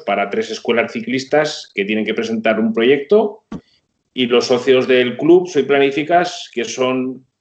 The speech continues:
gracias a ellos, con, con parte de su cuota, eh, de cada uno, que se ha conseguido esa cantidad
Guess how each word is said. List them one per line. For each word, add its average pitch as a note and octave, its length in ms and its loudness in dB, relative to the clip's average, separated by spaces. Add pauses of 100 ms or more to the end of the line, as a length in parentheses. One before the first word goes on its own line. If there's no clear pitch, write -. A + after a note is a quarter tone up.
(340)
gracias C3 340 0
a C#3 80 2
ellos, B2 380 0
con, A2 240 -8
con G#2 280 -8
parte A2+ 200 -6
de A#2 80 -6
su A2+ 200 -14
cuota, G2+ 360 0 (280)
eh, F#2+ 420 -4
de G2+ 100 -6
cada G#2+ 240 -2
uno, A#2 360 -2
que - 100 -14
se - 140 -6
ha G2 80 -4
conseguido G#2 520 0
esa A2 340 -4
cantidad A2 520 2